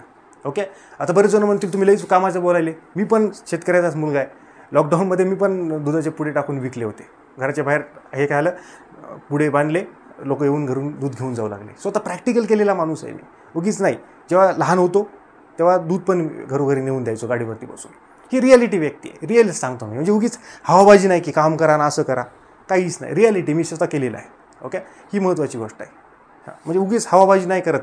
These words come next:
की "आ, अमुक झालं आणि तमुक झालं." मी आज पण लाजत नाही कुठली गोष्ट असेल. ओके, लाजायचं नाही आपल्याला. कोण, कोणी काही नसते, कोणी कोणाचं नसते. वाद नसतो त्याच्यात. ओके,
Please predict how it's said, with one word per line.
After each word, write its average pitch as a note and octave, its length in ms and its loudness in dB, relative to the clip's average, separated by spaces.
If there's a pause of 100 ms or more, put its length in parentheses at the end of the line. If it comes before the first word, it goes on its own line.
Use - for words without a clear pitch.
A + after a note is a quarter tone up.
की C3 60 -8 (280)
"आ, C3+ 180 -2
अमुक D3+ 160 0
झालं B2+ 180 2
आणि C#3 160 -4
तमुक C#3 200 -4
झालं." A#2 220 -8 (220)
मी A3+ 120 0
आज - 180 4
पण G#3 160 -2
लाजत D#3 300 -2
नाही A#2 120 -12
कुठली F3 260 -4
गोष्ट B2+ 260 -6
असेल. - 540 -16
ओके, C#3+ 120 -6 (360)
लाजायचं C3+ 400 -2
नाही F#2+ 120 -12
आपल्याला. - 200 -18
कोण, F#3+ 300 -4
कोणी F#3 420 2
काही F3+ 180 6
नसते, E3+ 280 2
कोणी F3 220 0
कोणाचं E3 300 -2
नसते. D3 240 -8 (1120)
वाद C3+ 200 0
नसतो A#2+ 240 -8
त्याच्यात. - 400 -14
ओके, E3 140 -8